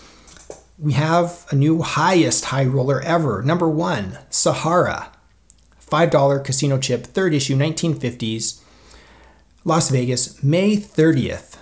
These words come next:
This sold for sixteen thousand four hundred and ninety-nine dollars and ninety-nine cents. I won-, I wonder if this transaction is gonna go through. Seeing a price like that is really impressive. I mean, this is a hard chip to find.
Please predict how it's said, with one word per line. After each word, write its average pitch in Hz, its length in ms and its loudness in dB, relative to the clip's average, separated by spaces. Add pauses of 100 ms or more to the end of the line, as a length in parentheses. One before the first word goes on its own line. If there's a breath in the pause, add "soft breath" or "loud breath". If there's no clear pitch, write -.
(100)
This 160 200 0
sold 135 240 0
for - 240 -8
sixteen 180 640 -2
thousand 135 580 -2
four 165 240 0
hundred 139 240 0
and 127 100 -2
ninety-nine 127 460 -2
dollars 117 320 -6
and 110 80 -6
ninety-nine 104 420 -6
cents. - 520 -2 (540)
I 160 40 -6
won-, 143 140 0
I 143 80 -4
wonder 143 220 2
if 135 80 -6
this 131 100 0
transaction 127 480 -4
is 120 80 -4
gonna 127 180 -2
go 113 140 -6
through. 185 640 0 (680 loud breath)
Seeing 247 280 2
a - 40 2
price 170 260 2
like 127 120 2
that 120 160 -2
is 117 140 -6
really 131 280 0
impressive. 113 440 -4
I 120 60 -4
mean, 139 100 2
this 190 160 0
is 156 120 2
a 107 100 -2
hard 135 440 -2
chip - 220 -8
to 123 80 -6
find. 123 500 -6